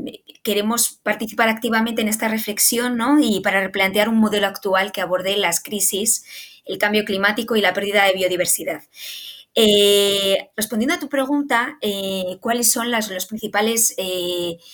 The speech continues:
problemas, amenazas que, que afronta el medio rural, ¿no? frente al cambio climático? Eh, bueno, hay una desprotección clara del medio ambiente en este escenario de emergencia climática, ¿no? por una clara falta de inversión política para la conservación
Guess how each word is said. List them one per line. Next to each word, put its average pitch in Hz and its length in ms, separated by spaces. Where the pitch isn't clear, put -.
problemas, 214 560
amenazas 220 720
que, 185 400
que 202 80
afronta 196 380
el 214 80
medio 196 240
rural, 170 340
¿no? 226 160
frente 190 240
al 185 80
cambio 190 280
climático? 180 600
Eh, 196 420
bueno, 214 360
hay 208 160
una 233 100
desprotección 226 680
clara 277 300
del 214 140
medio 214 180
ambiente 254 360
en 247 100
este 214 180
escenario 214 460
de 208 60
emergencia 208 460
climática, 220 560
¿no? 285 220
por 208 100
una 214 180
clara 208 280
falta 214 300
de 202 60
inversión 196 420
política 220 520
para 185 200
la 180 100
conservación 208 840